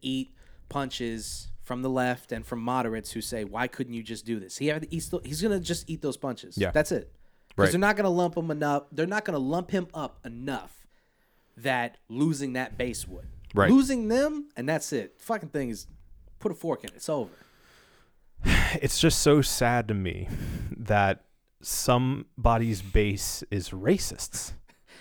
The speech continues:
Speaker 1: I know, dude.
Speaker 2: You know, like, we've never had to deal with this before.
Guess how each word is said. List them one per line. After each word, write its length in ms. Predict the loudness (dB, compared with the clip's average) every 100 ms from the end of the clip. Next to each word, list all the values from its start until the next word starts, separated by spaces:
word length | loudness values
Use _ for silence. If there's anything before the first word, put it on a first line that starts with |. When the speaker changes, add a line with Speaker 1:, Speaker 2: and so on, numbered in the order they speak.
| -20 -20 -20
Speaker 1:
I 60 | -16
know, 180 | -16 -14
dude. 200 | -12 0
Speaker 2:
You 80 | 4
know, 260 | 6 4 6
like, 220 | 4 4
we've 200 | 4 6
never 240 | 8 8 8
had 160 | 8 4
to 80 |
deal 240 | 2 4 4
with 140 | 4
this 180 | 0 -4
before. 480 | -6 -4 -4 -4